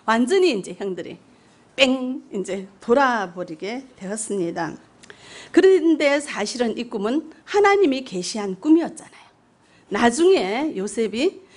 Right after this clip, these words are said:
그 가족들이 애굽에서 총리가 돼요. 그 가족들에게 이렇게 그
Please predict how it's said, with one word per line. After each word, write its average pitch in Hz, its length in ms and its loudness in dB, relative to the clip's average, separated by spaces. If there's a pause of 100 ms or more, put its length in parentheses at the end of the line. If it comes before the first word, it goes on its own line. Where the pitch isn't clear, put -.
(120)
그 320 260 2
가족들이 202 880 -2
애굽에서 226 460 -2
총리가 330 440 2
돼요. 233 300 -4 (200)
그 277 180 -2
가족들에게 208 680 -6
이렇게 196 400 -6 (100)
그 247 140 -4